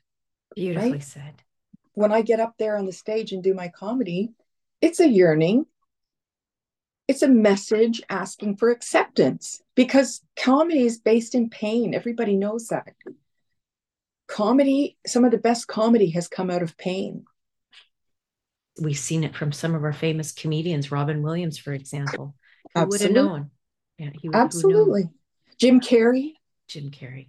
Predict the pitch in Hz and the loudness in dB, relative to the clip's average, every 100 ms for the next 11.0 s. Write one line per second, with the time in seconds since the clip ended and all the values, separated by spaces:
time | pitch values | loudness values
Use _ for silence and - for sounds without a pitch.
0 | _ 123 226 226 - 220 214 214 - 233 | _ -2 0 2 4 4 4 -2 -6 -8
1 | 233 254 269 277 - 233 233 247 247 240 | -6 -6 -8 -12 -10 -8 -2 -2 -2 -4
2 | 254 262 - 277 311 - - - - _ | -2 -2 -4 -6 -4 -2 -4 -4 -10 _
3 | - 240 294 359 - 147 - - _ _ | 0 2 4 2 0 -6 -6 -14 _ _
4 | _ _ - 214 202 - _ - 233 _ | _ _ -8 -4 -4 -8 _ -6 -6 _
5 | _ _ _ _ _ 226 175 165 151 170 | _ _ _ _ _ -10 -6 -6 -4 -4
6 | 170 175 - 170 151 - - 180 165 - | -6 -8 -6 -6 -6 -10 -10 -8 -8 -8
7 | - 160 147 - 151 147 151 160 151 135 | -8 -6 -6 -4 -4 -2 -4 -6 -6 -6
8 | 151 - 151 147 143 139 139 135 170 151 | -8 -8 -10 -8 -10 -8 -8 -10 -8 -6
9 | 151 147 170 254 - - - _ _ - | -4 2 2 2 -2 -16 -18 _ _ -6
10 | 208 196 233 262 262 240 262 269 254 | -4 -2 -2 -2 0 0 0 -2 -2